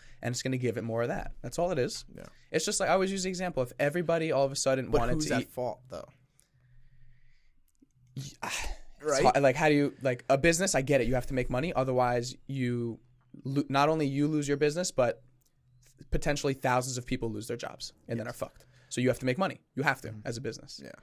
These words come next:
Speaker 1: 'Cause you have people's lives in your hands. But then the consumer, you also have to kind of, you know, look at things for yourself. You have to realize that anything you read nowadays will always have a different story.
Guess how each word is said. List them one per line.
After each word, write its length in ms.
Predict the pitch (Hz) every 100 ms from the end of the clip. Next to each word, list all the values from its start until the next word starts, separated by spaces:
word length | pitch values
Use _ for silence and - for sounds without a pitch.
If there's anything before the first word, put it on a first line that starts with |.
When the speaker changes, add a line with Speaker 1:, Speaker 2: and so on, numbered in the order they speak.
| _ _ _ _ _
Speaker 1:
'Cause 80 | -
you 60 | 113
have 100 | 107
people's 280 | 127 120 113
lives 260 | 120 123
in 60 | 120
your 80 | 131
hands. 260 | - 123 - _ _
But 120 | - 123
then 80 |
the 80 | 117
consumer, 680 | 117 131 - 254 208 151 156 _ _ _ _ _ _ _ _ _
you 240 | - 165 214
also 220 | 196 196
have 200 | 190 185
to 80 | 180
kind 240 | - 185 190
of, 220 | 175 -
you 100 | -
know, 180 | 170 135 _
look 280 | 131 165 190
at 120 | -
things 200 | 175 175
for 120 | -
yourself. 360 | 160 - 190 -
You 80 | 160
have 180 | 151 -
to 80 |
realize 540 | 139 165 190 123 120 -
that 280 | 123 117 - - - - - - - -
anything 520 | 196 214 214 202 190
you 120 | 170
read 240 | 151 165 156
nowadays 680 | 127 123 123 120 123 - - _ _ _ _ _ - - _ _ _
will 300 | 143 147 156 - -
always 600 | 185 180 170 156 151 -
have 300 | - 143 131
a 40 | 131
different 300 | 131 - 117
story. 360 | - 107 -